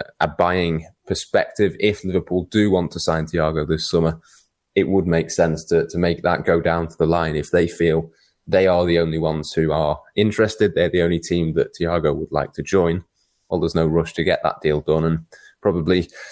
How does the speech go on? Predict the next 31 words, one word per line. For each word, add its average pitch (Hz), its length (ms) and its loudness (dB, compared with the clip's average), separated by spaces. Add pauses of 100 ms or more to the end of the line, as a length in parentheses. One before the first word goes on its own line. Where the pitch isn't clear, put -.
Liverpool 101 360 2
are 98 40 2
not 104 200 0
gonna 87 160 2
pay 95 480 0
the 95 80 0
fee 95 240 0
that 85 200 -2
Bayern 80 300 0
wants, 98 400 0
so 87 80 0
the 85 80 2
longer 85 560 0
they 80 120 2
wait, 82 360 -2 (220)
the 80 60 -4
more 80 220 0
likely 76 340 -2
it 80 140 -6
is 76 200 0
that 76 120 -10
they 78 140 0
will 78 140 -4
drop - 320 -2
that - 180 -4
price 92 300 -2
tag 87 180 -2
a 82 60 0
little 76 240 -2
bit. - 240 2
So 98 280 2